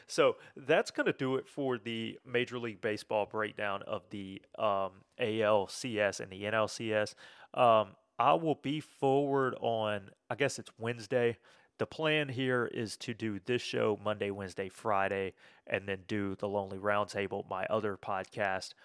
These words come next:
on Tuesdays and Thursdays. So be sure to look out for those two, Tuesday and Thursday. I will be back here on Wednesday previewing the World Series, looking at what we have there, as long as, as well as discussing a few other stories as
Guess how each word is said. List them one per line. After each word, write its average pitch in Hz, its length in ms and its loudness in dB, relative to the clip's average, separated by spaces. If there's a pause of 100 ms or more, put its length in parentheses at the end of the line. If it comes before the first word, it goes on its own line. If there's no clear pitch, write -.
(180)
on 95 280 -4
Tuesdays 101 480 -6
and - 100 -20
Thursdays. 107 560 0 (260)
So 101 340 0 (100)
be 139 100 -2
sure 143 180 -2
to 127 80 0
look 117 220 -2
out 113 180 0
for 113 140 -8
those 107 240 0
two, 110 300 -4
Tuesday 104 400 -6
and 95 100 -10
Thursday. 110 480 0 (300)
I 123 100 6
will 151 140 6
be 131 120 -2
back 110 240 2
here 139 300 -2
on 95 240 -4
Wednesday 113 540 0
previewing 120 720 -4
the 107 80 -2
World 104 300 0
Series, 107 500 -6 (320)
looking 117 320 -2
at 101 100 -4
what 107 200 0
we 104 100 -10
have 95 300 -6
there, 95 400 -2
as 98 120 -12
long 101 300 -6
as, 92 220 -10 (400)
as 110 180 0
well 120 420 4
as 95 300 -2
discussing 110 600 -8
a 110 80 -4
few 101 300 -10
other 95 280 -8
stories 95 600 -8
as 92 260 -8